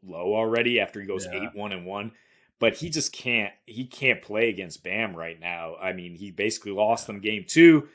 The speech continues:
Speaker 1: 'cause he was getting owned down low. Um, and so I think the one thing we do know is Mazzulla's gonna have to switch that up and go with some younger, faster guys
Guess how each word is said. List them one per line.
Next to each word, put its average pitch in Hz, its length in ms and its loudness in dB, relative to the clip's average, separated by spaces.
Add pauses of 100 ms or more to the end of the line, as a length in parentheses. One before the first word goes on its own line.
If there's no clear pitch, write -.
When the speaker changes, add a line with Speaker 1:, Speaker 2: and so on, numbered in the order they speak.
(220)
Speaker 1:
'cause 113 120 -6
he 107 80 -8
was 98 80 -12
getting 110 200 2
owned 117 300 -4
down 117 300 0
low. 113 320 0 (440)
Um, 104 460 0
and 101 260 -2
so 101 220 -2
I 98 120 -2
think 110 260 -4
the 101 80 -8
one 113 180 -4
thing 107 140 -6
we 92 80 -8
do 135 180 -2
know 101 220 0
is 95 100 -8
Mazzulla's 101 420 -8
gonna 95 160 -12
have 107 320 -6
to 92 80 -14
switch - 340 -10
that 98 180 0
up 110 180 0
and 95 80 -16
go 107 140 -6
with 104 120 -10
some 95 160 -14
younger, 98 300 -8
faster 95 460 -8
guys 98 560 -2